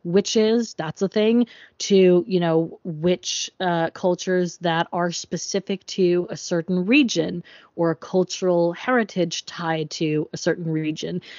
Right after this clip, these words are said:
Basically, anywhere in the world you are, uh,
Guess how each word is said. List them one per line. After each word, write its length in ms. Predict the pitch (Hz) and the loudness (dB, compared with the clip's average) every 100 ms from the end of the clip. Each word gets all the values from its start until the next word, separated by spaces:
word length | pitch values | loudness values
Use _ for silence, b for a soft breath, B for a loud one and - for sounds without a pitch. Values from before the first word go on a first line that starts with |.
| B | B
Basically, 680 | - 277 302 254 233 208 190 - | 2 4 4 4 6 6 2 0
anywhere 520 | 185 233 233 208 208 | 2 4 4 4 2
in 180 | 214 202 | 2 2
the 80 | 185 | 2
world 480 | 170 170 185 190 - | 2 2 2 0 -8
you 380 | 175 156 180 170 | -4 2 2 2
are, 400 | 156 165 202 240 b b b b _ | -2 0 -2 -4 b b b b _
uh, 220 | 185 180 | 2 2